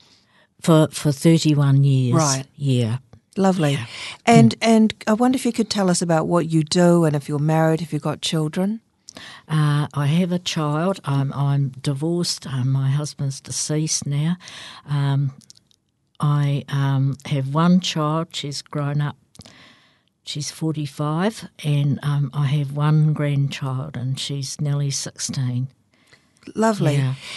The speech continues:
Speaker 2: And I wonder if you could tell us about your childhood, where you grew up and what it was like.
Speaker 1: <clears throat> My childhood was dysfunctional because my mother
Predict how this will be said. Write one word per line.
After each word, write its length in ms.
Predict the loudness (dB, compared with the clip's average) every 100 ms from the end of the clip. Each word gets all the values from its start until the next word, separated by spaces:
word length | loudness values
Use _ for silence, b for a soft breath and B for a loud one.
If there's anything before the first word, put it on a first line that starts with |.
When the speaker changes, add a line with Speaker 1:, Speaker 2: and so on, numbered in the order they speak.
| B
Speaker 2:
And 160 | 0 2
I 40 |
wonder 200 | 2 0
if 120 | 0
you 80 | 0
could 120 | -2
tell 180 | 0 0
us 140 | 2
about 160 | 0 0
your 120 | -2
childhood, 640 | 0 2 2 2 2 0 2
where 100 | 2
you 160 | 2
grew 300 | 2 2 2
up 220 | 2 0 -4
and 100 | -4
what 160 | -4
it 80 | -4
was 180 | -6 -4
like. 460 | -4 -6 -12 -20 _ _ B B B B B 4
Speaker 1:
<clears throat> 140 | 10
My 320 | 10 10 8
childhood 720 | 2 -2 0 2 0 0 -2 -4
was 400 | -4 -4 -8 -10
dysfunctional 880 | -4 -4 -2 -2 -4 -4 -2 0 0
because 500 | -2 -8 -8 -8 -6
my 200 | -4 -2
mother 360 | -2 -4 -4